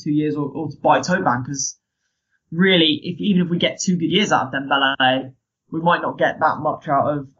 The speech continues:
out of Thauvin just because there's no guarantees with him. Despite, I mean, obviously, as I say, he had the best numbers last year, but I'm just not convinced they're sustainable numbers, uh, especially when you consider that he won't get the same level of game time that he got at Marseille potentially.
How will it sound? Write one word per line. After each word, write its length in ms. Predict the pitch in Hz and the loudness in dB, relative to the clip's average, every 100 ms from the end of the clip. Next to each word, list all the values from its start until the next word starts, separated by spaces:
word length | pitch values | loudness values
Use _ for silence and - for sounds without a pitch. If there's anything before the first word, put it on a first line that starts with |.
| - | 0
out 180 | 113 | 0
of 60 | - | 2
Thauvin 280 | 175 143 143 | 0 2 0
just 160 | 165 | -4
because 180 | 165 165 | -2 -2
there's 120 | 156 | 0
no 160 | 151 160 | 0 0
guarantees 580 | 165 151 151 165 165 131 | 2 2 2 -4 -4 -6
with 80 | 143 | -2
him. 300 | 139 135 - _ _ _ _ _ _ _ _ | -2 -2 -10 _ _ _ _ _ _ _ _
Despite, 380 | 165 151 165 190 | -8 2 4 6
I 20 | |
mean, 120 | 226 | 4
obviously, 260 | 240 196 220 | 4 4 2
as 140 | 202 | 2
I 120 | 208 | 2
say, 60 | 160 | 0
he 80 | 175 | 0
had 140 | 208 | -2
the 60 | - | 0
best 260 | 185 175 | -2 -2
numbers 340 | 175 175 165 160 | -4 -4 -4 2
last 260 | 170 170 | 2 2
year, 80 | 131 | -6
but 60 | 135 | -8
I'm 80 | |
just 160 | 143 123 | -10 -10
not 160 | 151 - | -10 -10
convinced 360 | 139 139 - | -12 -12 -10
they're 100 | 139 | -8
sustainable 480 | - - 151 147 143 | -8 -4 -4 -4 -6
numbers, 440 | 143 147 165 165 110 - _ _ _ - | -6 -2 -2 -2 -12 -14 _ _ _ 0
uh, 260 | 151 151 139 | 4 4 4
especially 480 | 156 - 175 - 170 | 0 -2 -2 -2 -6
when 80 | |
you 80 | 165 | -6
consider 360 | 143 147 165 151 | -8 -6 -4 -2
that 160 | 147 | -2
he 160 | 147 156 | -4 -4
won't 380 | 151 151 - - | -2 -2 -6 -6
get 220 | 151 147 - | -2 -2 -4
the 80 | 151 | -14
same 340 | - 151 151 | -8 -6 -6
level 280 | 151 143 151 | -2 -2 -2
of 120 | 151 | -4
game 240 | 151 147 151 | -2 -2 -2
time 240 | 156 156 | -6 -6
that 80 | 143 | -6
he 120 | 147 | -6
got 260 | 147 123 - | -2 -2 -2
at 100 | 131 | -2
Marseille 380 | 147 135 151 | -2 0 -4
potentially. 640 | 147 - 156 - 165 175 | -4 -6 -6 -4 -4 -4